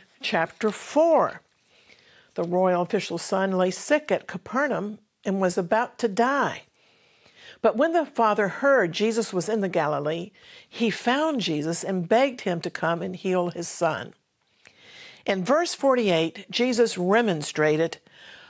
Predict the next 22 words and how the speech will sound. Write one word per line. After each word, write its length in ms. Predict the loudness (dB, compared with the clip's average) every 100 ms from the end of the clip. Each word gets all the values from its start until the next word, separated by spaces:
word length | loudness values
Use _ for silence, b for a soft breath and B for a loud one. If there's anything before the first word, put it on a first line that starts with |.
| B 0
"Unless 480 | 2 4 2 0
you 120 | -2 -2
people 340 | -2 0 -2
see 320 | -2 -2 0
miraculous 640 | 2 2 2 0 -2 -2 0
signs 400 | -2 0 0 0
and 140 | 2
wonders, 500 | 2 4 2 2 0
you 180 | -2 -2
simply 600 | -4 -4 -4 0 -2 0
will 180 | -2 0
never 300 | 0 2 0
believe." 720 | 0 2 2 0 -4 -10 -20 _ _ _ b b b b b -14
"Sir," 540 | 0 2 4 4 2
the 120 | 0
official 380 | 2 0 -2 -4
persisted, 640 | -4 -2 -2 0 -2 -2 -8 b b b b
"come 560 | -6 0 2 2 2 0
before 320 | 0 2 2
my 200 | 4 0
child 400 | 0 2 2 2
dies." 580 | 0 -2 -4 -10 -16